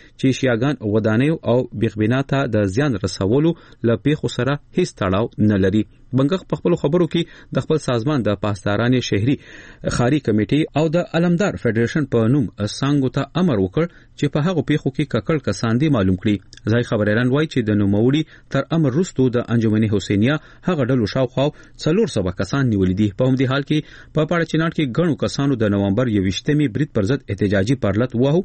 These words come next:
خو د انجمن حسینیه غړو د خبریالانو مرکز مخې ته ورغونډ شوي کسان کورونو ته لېږدولي دي. بل خوا له کورمې نه د قومي اسمبلۍ غړي انجینیر حمید حسین نن د نومبر پر دویشتمه مشال ته ویل چې د قافلو په شکل کې د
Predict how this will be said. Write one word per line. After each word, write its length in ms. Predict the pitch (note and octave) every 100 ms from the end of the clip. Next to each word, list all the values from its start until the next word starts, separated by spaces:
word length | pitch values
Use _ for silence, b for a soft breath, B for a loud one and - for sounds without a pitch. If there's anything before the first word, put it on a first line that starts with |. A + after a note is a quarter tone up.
| -
خو 160 | D#3 C#3
د 140 | -
انجمن 340 | F3+ F#3 F3+ E3+
حسینیه 420 | B2+ C3+ C3 D#3 A#2
غړو 160 | D#3+ G2
د 180 | - G#2
خبریالانو 420 | G#2 G#2 B2 C#3+ G2+
مرکز 280 | - D3 B B B C3
مخې 220 | D3 D3 C#3
ته 80 | C#3+ - A2
ورغونډ 340 | G#2+ G2+ A2+ -
شوي 220 | G3 A#2+ -
کسان 280 | - C#3+ C3 -
کورونو 260 | G#2 A2 C3 D3
ته 100 | D3 B B B G#2+
لېږدولي 480 | A2 F#2+ G2+ G2 F#2+
دي. 60 | A2+ - B B B D#3+
بل 80 | F#3+
خوا 140 | G3
له 140 | F#3+ D3+
کورمې 280 | - F#3+ C#3+
نه 60 | D3
د 120 | A#2 A#2+
قومي 220 | A#2+ C#3 C#3+
اسمبلۍ 420 | - G#2 A#2+ G#2+ B2+
غړي 180 | C#3+ C3 B B -
انجینیر 420 | A#2+ A#2+ D#3+ B2 - G2+
حمید 260 | A#2+ C3
حسین 260 | G#2+ - F#2+ G#2
نن 120 | D3 E3 C3+
د 160 | A#2 A2+
نومبر 360 | G#2+ G#2+ C3+ -
پر 120 | G#2+ G#2
دویشتمه 360 | G#2 - D3+ G#2
مشال 260 | - B2+ G2+ F#2
ته 80 | G#2
ویل 240 | B2+ F#3 B B B
چې 80 | - D#3+
د 100 | E3+
قافلو 280 | D#3+ D3+ F#3+ F#3
په 160 | B2+ B2+
شکل 260 | D#3+ D#3 D3
کې 120 | - D#3+ C3
د 220 | A#2 A#2